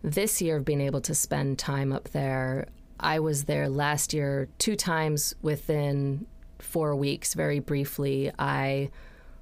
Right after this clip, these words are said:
Spirit came to me and let me know that my grandfather was gonna be passing away very soon, so I booked a trip and went up to the cabin for two days and went into town to basically say goodbye to him.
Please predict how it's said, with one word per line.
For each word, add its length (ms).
Spirit 460
came 180
to 80
me 260
and 380
let 240
me 240
know 320
that 160
my 100
grandfather 640
was 180
gonna 160
be 120
passing 420
away 360
very 260
soon, 400
so 160
I 80
booked 260
a 60
trip 420
and 260
went 140
up 200
to 500
the 100
cabin 340
for 160
two 220
days 280
and 120
went 160
into 240
town 320
to 80
basically 580
say 240
goodbye 380
to 100
him. 480